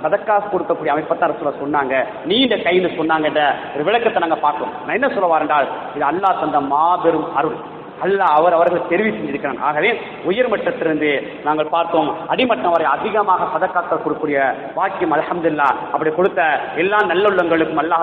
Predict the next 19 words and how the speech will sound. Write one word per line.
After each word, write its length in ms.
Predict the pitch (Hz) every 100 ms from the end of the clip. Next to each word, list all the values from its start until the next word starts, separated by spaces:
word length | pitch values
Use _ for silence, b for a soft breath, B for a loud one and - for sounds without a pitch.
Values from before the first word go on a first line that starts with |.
| 165
தஆலா 140 | 156 143
அருள் 180 | 208 196
பாலிக்க 260 | 170 165 165
வேண்டும். 180 | 156 147 - 156 214
தொடர்ந்தும் 320 | 302 311 269
என்ன 100 | 214 208
செய்ய 120 | 185 175
வேண்டும், 200 | 170 151 - -
இப்படியான 480 | 196 277 262 220 190 170
அமல்கள்ல 440 | 254 247 214 190 170 - - 165
ஈடுபட 320 | 277 302 240 220
வேண்டும் 180 | 202 190
என்ற 120 | 180 175
ஒரு 100 | 160 -
பயிற்சியை 440 | 294 311 262 220 156
தான் 220 | 220 294 - - - - - 151
இந்த 120 | 156 156
ரமலான் 360 | 202 226 226 226
எங்களுக்கு 320 | 175 175 165